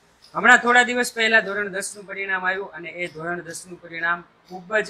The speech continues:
ઉજ્જવળ કહી શકાય. આમ તો થોડુંક down કહી શકાય, પરંતુ, અ, ખૂબ જ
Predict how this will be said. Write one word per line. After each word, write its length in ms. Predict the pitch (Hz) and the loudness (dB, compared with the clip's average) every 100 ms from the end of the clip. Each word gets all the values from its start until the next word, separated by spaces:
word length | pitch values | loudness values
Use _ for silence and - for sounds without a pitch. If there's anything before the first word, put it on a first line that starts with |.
| - 170 | -10 -14
ઉજ્જવળ 380 | 165 165 170 | -10 -6 -4
કહી 220 | 160 170 156 | -4 -4 -6
શકાય. 400 | 151 147 117 - _ _ _ - | -8 0 0 0 _ _ _ 2
આમ 180 | 170 208 | 2 2
તો 120 | 226 | -6
થોડુંક 280 | 226 226 208 | -4 -6 4
down 280 | 226 240 226 | 6 6 2
કહી 180 | 208 | 0
શકાય, 300 | 180 175 170 | 0 0 0
પરંતુ, 720 | 165 175 190 185 208 214 214 - _ | 0 -2 -6 -8 -4 -2 -2 -4 _
અ, 340 | 160 175 175 | 4 8 8
ખૂબ 420 | 180 - 208 196 220 | 4 -2 -10 -2 -2
જ 160 | 214 | -2